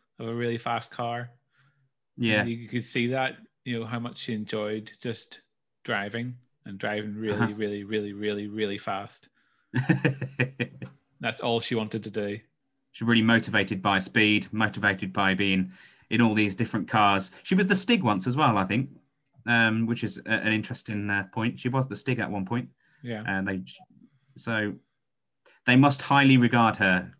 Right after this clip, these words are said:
Speaker 2: the B B C, uh, to, to bring her in for these sorts of situations. And she was very highly regarded, uh, in the motorsport world. So she will be sadly missed. Um, so rest in peace, Sabine Smits. So let's move on to testing.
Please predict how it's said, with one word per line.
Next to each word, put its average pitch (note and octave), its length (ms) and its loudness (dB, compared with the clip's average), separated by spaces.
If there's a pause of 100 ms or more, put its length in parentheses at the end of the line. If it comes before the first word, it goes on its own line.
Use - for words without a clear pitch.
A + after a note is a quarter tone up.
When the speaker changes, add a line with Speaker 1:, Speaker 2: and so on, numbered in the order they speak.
Speaker 2:
the G2+ 100 -6
B F#2+ 140 0
B F#2 160 2
C, F#2 360 -2 (380)
uh, F#2+ 240 2
to, F#2+ 140 -6
to - 220 -6
bring G2+ 160 0
her G2 120 2
in F#2+ 120 2
for G2 100 -4
these F#2+ 200 -2
sorts - 260 -8
of F2+ 200 -6 (140)
situations. F#2+ 580 -4
And G2+ 100 -6
she A2 100 -6
was G#2 360 -6 (420)
very F#2 180 2
highly F2+ 260 0
regarded, F2 500 -6 (220)
uh, F2+ 80 -4
in F2+ 160 -2
the F#2 60 0
motorsport F#2 420 -4
world. E2+ 260 -10 (280)
So B2+ 120 2
she C3+ 140 2
will C#3 120 6
be C3+ 80 4
sadly A#2+ 300 2
missed. G2 340 -4 (600)
Um, F2+ 280 -4
so G2+ 140 -4
rest A2 220 -2
in F#2+ 100 -2
peace, F#2+ 440 -4 (200)
Sabine F2+ 340 -4
Smits. - 420 -12 (560)
So - 160 -2
let's F3 200 0
move E3 180 2
on C#3+ 120 2
to C3+ 120 -2
testing. C3 540 -2